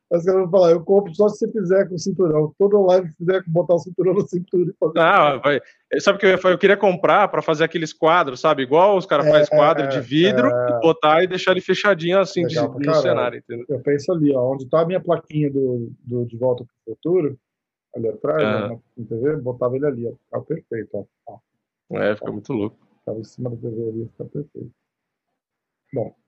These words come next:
Speaker 1: Quinta-feira
Speaker 2: No último
Speaker 1: que
Speaker 2: evento
Speaker 1: vem.
Speaker 2: que teve aqui do, do U F C, eu quase comprei. Eu fiquei, sabe quando você fica na,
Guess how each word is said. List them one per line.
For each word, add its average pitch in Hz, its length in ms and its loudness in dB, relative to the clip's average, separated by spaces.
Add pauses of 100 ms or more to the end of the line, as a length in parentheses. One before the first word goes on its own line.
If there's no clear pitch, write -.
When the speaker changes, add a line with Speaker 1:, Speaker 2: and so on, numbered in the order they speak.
(920)
Speaker 1:
Quinta-feira 220 540 2
Speaker 2:
No 170 60 8
último 240 220 4
Speaker 1:
que 208 80 8
Speaker 2:
evento 196 240 4
Speaker 1:
vem. 160 100 -2
Speaker 2:
que 196 80 4
teve 175 360 4
aqui 165 280 2
do, 147 280 4
do 135 120 2
U - 20 6
F 135 140 0
C, 165 100 0
eu 165 80 4
quase 190 500 0
comprei. 135 440 0 (140)
Eu 151 200 6
fiquei, 180 260 2
sabe 233 180 4
quando 240 80 2
você 196 100 -2
fica 185 260 2
na, 160 160 4